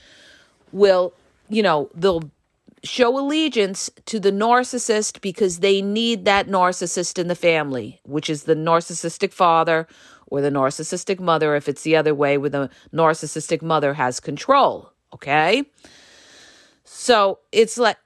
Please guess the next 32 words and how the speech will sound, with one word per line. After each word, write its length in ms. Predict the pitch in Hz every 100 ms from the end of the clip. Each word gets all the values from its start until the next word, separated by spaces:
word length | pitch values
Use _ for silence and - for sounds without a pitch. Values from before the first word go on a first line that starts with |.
| -
it's 220 | 214 175
very, 380 | 180 262 285 269
very 300 | 220 220 208
hard 680 | 208 185 233 220 160 139 - - - _ _
for 280 | - 196 185
a 60 |
child 760 | 165 - 240 254 247 165 127 - -
that's 300 | 160 170 170
a 80 |
truth 640 | 156 - - 302 320 320 -
teller 600 | - 143 117 - 101 147 _ _ _ - _ -
to 140 | 220
be 280 | 170 269 294
in 80 | 262
a 80 |
narcissistic 960 | 208 208 220 233 240 233 - 220 - 202
family 800 | - 302 311 269 165 135 143 - _ _ - - -
because 300 | 208 240 208
a 60 | 214 -
narcissistic 1040 | 220 240 277 330 302 - 277 - 240 -
father 500 | - 285 285 240 202
wants 320 | 196 214 214
to 100 | 220
portray 580 | - 202 - 247 254 254
an 80 | 226 -
image 600 | 269 254 180 165 - -
that 160 | 180
they 180 | 208 220
have 260 | 240 220 196
the 100 | 196
perfect 520 | - 240 240 226 208
family. 640 | - 240 233 220 151 104